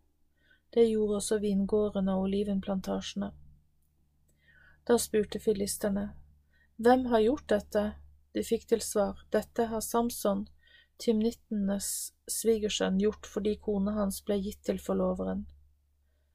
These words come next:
Da satte filisterne fyr både på henne og faren hennes. Da sa Samson til dem,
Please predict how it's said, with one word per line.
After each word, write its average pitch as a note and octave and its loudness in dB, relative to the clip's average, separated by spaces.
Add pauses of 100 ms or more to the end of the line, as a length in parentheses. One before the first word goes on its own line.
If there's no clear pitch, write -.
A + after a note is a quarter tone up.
(400)
Da B3 4
satte A3 0
filisterne G#3 2
fyr A#3 2 (460)
både G#3+ 4
på - -2
henne F#3+ 2
og G3 -6
faren F#3+ 0
hennes. G3 -2 (880)
Da G#3+ 2
sa G3+ 0
Samson G#3 0
til G#3+ 0
dem, G#3 -4